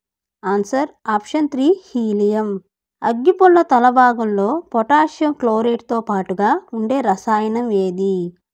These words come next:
ఆన్సర్ ఆప్షన్ వన్, యాంటీమోనీ ట్రైసల్ఫేట్. ఏసీ కరెంట్ను డీసీ కరెంట్గా మార్చేది క్రింది వాటిలో ఏది?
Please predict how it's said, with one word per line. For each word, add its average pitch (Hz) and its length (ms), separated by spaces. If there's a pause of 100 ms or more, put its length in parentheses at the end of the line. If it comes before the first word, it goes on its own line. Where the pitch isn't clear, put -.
ఆన్సర్ 202 440 (140)
ఆప్షన్ 254 420
వన్, 226 240 (260)
యాంటీమోనీ 285 840
ట్రైసల్ఫేట్. 208 840 (320)
ఏసీ 359 500
కరెంట్ను 233 540
డీసీ 294 440
కరెంట్గా 247 560
మార్చేది 214 880
క్రింది 277 340
వాటిలో 226 520
ఏది? 202 760